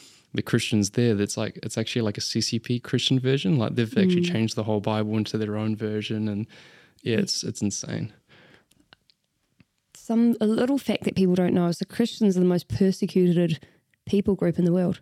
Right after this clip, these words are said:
Speaker 1: Mm. That's
Speaker 2: And no
Speaker 1: insane.
Speaker 2: one talks about it.
Speaker 1: No.
Speaker 2: 'Cause you're not allowed to be a Christian.
Speaker 1: No.
Speaker 2: You're allowed to be a Muslim, anything else.
Speaker 1: Mm.
Speaker 2: In modern society, I find anyway, especially online,
Speaker 1: Yeah.
Speaker 2: the minute anything about Christianity comes up, everyone has a fit.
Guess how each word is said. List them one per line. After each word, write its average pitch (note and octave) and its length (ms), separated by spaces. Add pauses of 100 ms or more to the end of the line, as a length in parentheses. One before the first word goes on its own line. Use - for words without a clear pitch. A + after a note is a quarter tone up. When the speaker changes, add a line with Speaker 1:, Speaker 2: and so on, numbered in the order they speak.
Speaker 1:
Mm. A2+ 400 (520)
That's A#2 140
Speaker 2:
And G#3+ 220
no G#3+ 60
Speaker 1:
insane. G#3 160
Speaker 2:
one G#3 160
talks - 280
about F#3+ 220
it. A3 120 (120)
Speaker 1:
No. G3 220 (120)
Speaker 2:
'Cause G3 220 (100)
you're G3 160
not G3+ 140
allowed F#3+ 220
to F#3 60
be G3 80
a F#3 40
Christian. - 480 (120)
Speaker 1:
No. A2+ 120
Speaker 2:
You're G3 80
allowed A3+ 240
to A3 40
be G#3+ 60
a G3 60
Muslim, G3+ 320
anything G#3+ 340
else. F#3+ 320
Speaker 1:
Mm. G#2+ 380
Speaker 2:
In G#2 140
modern G#2 260
society, G3 500
I F#3+ 120
find F3+ 280
anyway, F#3 200
especially G3+ 360
online, F#3 500
Speaker 1:
Yeah. G3+ 220
Speaker 2:
the G#3 80
minute A3 220
anything G3+ 280
about F#3 120
Christianity F#3 460
comes F#3+ 220
up, F4 200 (640)
everyone G3 280
has F3+ 120
a E3+ 40
fit. - 380